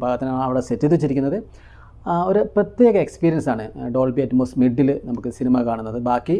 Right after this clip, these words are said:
ഏ, രണ്ട് സ്ക്രീനിലും സെവൻ പോയിന്റ് വൺ ആണ് അവിടുത്തെ സൗണ്ട് സിസ്റ്റം വരുന്നത്. പിന്നെ നേരെ അപ്പുറത്തേക്ക് പോയി കഴിഞ്ഞിട്ടുണ്ടെങ്കിൽ ബ്ലൂ മൂൺസ് തിയേറ്റർ, അവിടെ രണ്ട്, ആ, സ്ക്രീനാണ് വരുന്നത്, ഒ ഡി വൺ, ഒ ഡി ടു. അതിൽ റെഡ് കളറിലെ റെഡ് സീറ്റും കാര്യങ്ങളൊക്കെ സെറ്റ് ചെയ്ത് വെച്ചിരിക്കുന്ന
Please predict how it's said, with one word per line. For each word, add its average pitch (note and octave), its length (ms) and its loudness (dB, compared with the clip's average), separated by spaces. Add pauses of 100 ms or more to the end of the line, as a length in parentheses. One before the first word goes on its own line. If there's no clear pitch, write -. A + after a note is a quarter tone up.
(180)
ഏ, C#3 40 -2 (300)
രണ്ട് C#3 260 2
സ്ക്രീനിലും C3+ 360 -2 (440)
സെവൻ C#3+ 340 0
പോയിന്റ് D#3 300 0
വൺ A#2+ 200 -2
ആണ് A2+ 220 -10
അവിടുത്തെ A#2+ 320 -6 (140)
സൗണ്ട് A2+ 240 -8
സിസ്റ്റം B2 300 -6
വരുന്നത്. A#2 240 -8 (360)
പിന്നെ E3+ 220 -2
നേരെ D#3 240 0
അപ്പുറത്തേക്ക് C3+ 440 0
പോയി A#2+ 140 -2
കഴിഞ്ഞിട്ടുണ്ടെങ്കിൽ A#2 500 -6
ബ്ലൂ D#3+ 140 2 (160)
മൂൺസ് D3+ 320 -4
തിയേറ്റർ, A2+ 340 -6 (480)
അവിടെ C3+ 200 0 (140)
രണ്ട്, D#3+ 300 0 (200)
ആ, B2+ 40 -2 (200)
സ്ക്രീനാണ് B2+ 400 2
വരുന്നത്, B2+ 200 0 (120)
ഒ - 20 -2 (120)
ഡി C#3+ 140 4
വൺ, D#3+ 80 -4 (140)
ഒ B2+ 100 2
ഡി A#2+ 160 0
ടു. A2 140 -8
അതിൽ B2+ 240 -4
റെഡ് C3 260 -4
കളറിലെ B2+ 340 0 (120)
റെഡ് B2 240 -8
സീറ്റും C3 320 -2
കാര്യങ്ങളൊക്കെ A#2+ 480 -4
സെറ്റ് A#2 140 -8
ചെയ്ത് A#2+ 120 -2
വെച്ചിരിക്കുന്ന C#3+ 380 -10